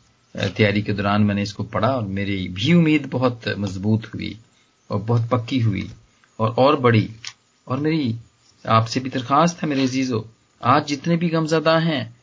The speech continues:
आज जितने भी डरे हुए हैं, परेशान हैं, ख़ास तौर पर इन हालात की वजह से,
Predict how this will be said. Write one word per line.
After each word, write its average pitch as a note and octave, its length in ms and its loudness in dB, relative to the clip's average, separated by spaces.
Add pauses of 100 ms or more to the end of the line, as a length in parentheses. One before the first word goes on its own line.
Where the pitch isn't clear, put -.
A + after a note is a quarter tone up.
(220)
आज B2+ 160 2
जितने C#3 260 -4
भी D3+ 160 -2
डरे A2 320 4
हुए E3+ 280 4
हैं, D#3+ 400 0 (340)
परेशान C#3 600 4
हैं, C3+ 400 2 (500)
ख़ास D#3 360 -2
तौर F3 140 2
पर D3+ 360 -6 (360)
इन E3+ 120 2
हालात E3 420 4
की - 160 -6
वजह E3+ 460 -2
से, A#2+ 320 -8